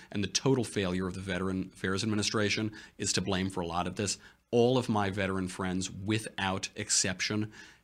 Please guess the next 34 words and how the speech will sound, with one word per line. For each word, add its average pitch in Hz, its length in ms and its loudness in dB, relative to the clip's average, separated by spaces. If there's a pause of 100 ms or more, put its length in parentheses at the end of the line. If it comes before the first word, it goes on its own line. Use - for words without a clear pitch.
(120)
have 101 460 0 (140)
great 101 380 0
difficulty 95 680 -4
accessing 92 720 -2
the 101 80 -4
V 92 220 0
A. 90 280 0 (360)
This 107 180 2
is 92 220 0
awful. 98 480 0 (440)
Democrats 95 460 0
want 92 220 2
to 87 160 -4 (180)
expand 110 420 4
this 101 140 2
to - 80 0
cover 98 260 -2
all 120 220 4
of 113 80 0
our 92 120 2
health 90 260 -6
care, 92 200 0
and 92 240 -2
they 98 260 -6
shouldn't 139 280 2
do, 147 120 2
look 143 260 0
at 185 100 -2
the 120 140 0 (180)
failures 127 480 4
of 110 120 0
the 107 80 2
V 107 260 4
A 90 240 0